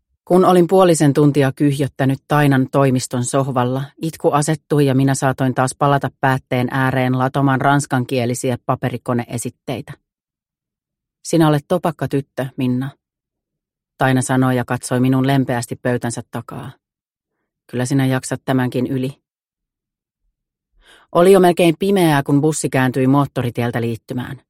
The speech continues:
Edessä hämöttivät sadat kerrostalot harvassa männikössä kyyristellen. Valaistuja ikkunoita vierekkäin ja päällekkäin. Olohuoneita, makuuhuoneita,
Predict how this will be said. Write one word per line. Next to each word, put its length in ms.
Edessä 360
hämöttivät 640
sadat 400
kerrostalot 760
harvassa 500
männikössä 640
kyyristellen. 800
Valaistuja 540
ikkunoita 540
vierekkäin 500
ja 100
päällekkäin. 720
Olohuoneita, 720
makuuhuoneita, 840